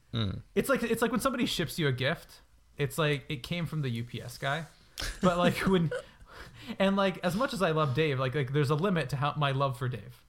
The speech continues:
Speaker 1: Right.
Speaker 2: Like, <laughs> there's,
Speaker 1: There's just so
Speaker 2: there's
Speaker 1: much Dave love you can have.
Speaker 2: Right. And then, <laughs> and then when you have it, like, like, the maker gives it to you, or, like, you're, you're handing it to, like,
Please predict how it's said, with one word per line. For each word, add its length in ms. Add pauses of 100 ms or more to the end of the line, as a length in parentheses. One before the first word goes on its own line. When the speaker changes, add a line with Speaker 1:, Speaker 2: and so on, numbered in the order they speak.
(120)
Speaker 1:
Right. 240
Speaker 2:
Like, 360
<laughs> 20
there's, 260
Speaker 1:
There's 280
just 180
so 60
Speaker 2:
there's 140
Speaker 1:
much 260
Dave 320
love 260
you 100
can 180
have. 680 (260)
Speaker 2:
Right. 260 (640)
And 160
then, 320 (320)
<laughs> 340
and 120
then 140
when 100
you 100
have 160
it, 100
like, 300
like, 280
the 80
maker 400
gives 220
it 120
to 100
you, 320
or, 160
like, 240
you're, 160
you're 160
handing 400
it 180
to, 120
like, 300